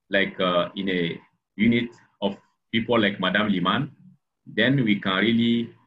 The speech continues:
uh, track that estimate, uh, of the cost and get a price that correspond to the, uh, exact, uh,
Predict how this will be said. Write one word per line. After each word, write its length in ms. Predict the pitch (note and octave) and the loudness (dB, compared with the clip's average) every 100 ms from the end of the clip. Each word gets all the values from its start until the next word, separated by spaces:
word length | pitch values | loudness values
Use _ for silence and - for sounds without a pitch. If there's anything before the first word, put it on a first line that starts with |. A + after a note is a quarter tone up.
| - | -8
uh, 200 | F#2+ F2+ E2+ - | -4 -4 -6 -8
track 300 | A2+ A#2+ A#2+ - _ _ _ _ _ | -4 -4 -6 -18 _ _ _ _ _
that 260 | G2 G#2 - _ - | -4 -4 -6 _ -6
estimate, 600 | G#2 - G#2 G#2 G#2 - | -6 -6 0 0 0 -4
uh, 320 | F#2 E2+ D#2+ - - _ _ _ _ | -4 -4 -6 -10 -20 _ _ _ _
of 180 | F#2+ - | -8 -6
the 120 | F#2+ G2 | -10 -8
cost 460 | - A2 - _ _ _ _ _ _ _ | -8 -8 -8 _ _ _ _ _ _ _
and 200 | F2 F2+ | -8 -2
get 240 | F#2 G2 - - _ _ _ - | -2 -2 -6 -20 _ _ _ -10
a 100 | F2 E2+ - | -10 -8 -4
price 420 | G2 G#2 G#2 - - - _ _ _ | -2 -2 -6 -16 -20 -20 _ _ _
that 180 | E2 E2+ | -12 -10
correspond 680 | - E2+ E2+ _ G2+ G2+ G2+ | -8 -8 -8 _ -6 -6 -8
to 80 | E2 | -8
the, 360 | D#2+ D#2 D#2 - _ _ _ _ _ _ _ _ _ _ - | -10 -10 -14 -20 _ _ _ _ _ _ _ _ _ _ -14
uh, 720 | D#2+ D#2 D#2 - - - - - _ _ | -12 -12 -16 -20 -20 -20 -20 -20 _ _
exact, 680 | F2+ E2 - G2 G2+ - _ | -8 -8 -8 -4 -4 -8 _
uh, 220 | F2 D#2 | -8 -8